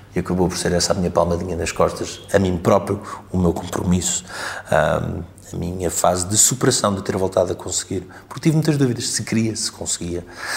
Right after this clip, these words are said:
se seria capaz. Lembro-me dos primeiros dias, dos primeiros ensaios, que eu fui para casa a chorar e dizer, "Eu não consigo fazer isto, eu tenho enganado toda a gente, eu não consigo." E quando começo a arranjar soluções, eu pensava, "Eles vão achar que eu sou louco,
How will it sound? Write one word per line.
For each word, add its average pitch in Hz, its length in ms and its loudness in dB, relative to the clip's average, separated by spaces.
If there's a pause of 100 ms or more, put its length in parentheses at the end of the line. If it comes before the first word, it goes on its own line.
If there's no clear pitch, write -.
(220)
se - 180 0
seria 87 280 4
capaz. 85 540 0
Lembro-me 92 320 2
dos 98 140 0
primeiros 90 320 2
dias, 90 220 2
dos 87 100 -4
primeiros 90 320 2
ensaios, 98 240 4
que - 80 -8
eu 95 40 -6
fui 92 100 -6
para 90 160 -2
casa 85 220 2
a - 20 2
chorar 95 360 2
e 98 40 -2
dizer, 98 240 -4
"Eu 90 40 0
não 90 100 -2
consigo - 260 -10
fazer - 180 -12
isto, - 280 -16
eu - 40 -20
tenho 85 160 -6
enganado 87 220 -4
toda 87 140 -2
a 87 40 2
gente, 87 200 -6
eu 98 60 0
não 101 260 2
consigo." - 500 -8 (1400)
E - 60 0
quando 110 220 2
começo 107 320 4
a - 20 2
arranjar 101 280 2
soluções, 120 720 0
eu 123 80 -10
pensava, 127 400 4
"Eles 104 100 4
vão 104 140 4
achar 98 200 2
que 98 80 -6
eu - 60 0
sou - 180 0
louco, - 400 0